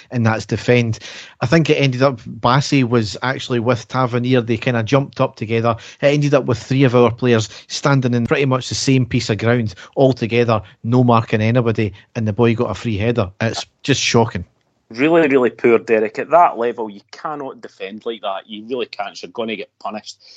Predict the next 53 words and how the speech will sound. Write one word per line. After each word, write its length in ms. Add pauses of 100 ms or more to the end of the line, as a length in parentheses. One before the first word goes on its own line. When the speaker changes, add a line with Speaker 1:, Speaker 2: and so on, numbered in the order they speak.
(540)
Speaker 2:
For 120
the 80
next 240
te-, 160
ten 340
minutes, 300
though, 120
Derek, 380
it 100
was 160
just 240
all 260
Ajax, 360
was 160
it? 60
Well, 240
<laughs> 40
say 200
for 120
the 80
next 260
ten 220
minutes, 360
<laughs> 0
for 80
the 280
next, 460 (220)
you 180
know, 120
the 420
<laughs> 40
next, 460 (120)
you 100
know, 80
seventy 680
odd 220
minutes. 440
But 200 (420)
it 140
was 200
just, 440 (540)
it 60
was 160
just 240
an 140
ascendancy 1120 (280)
from 260
Ajax. 520
So 120
just 240
had 200
the 80
ball 440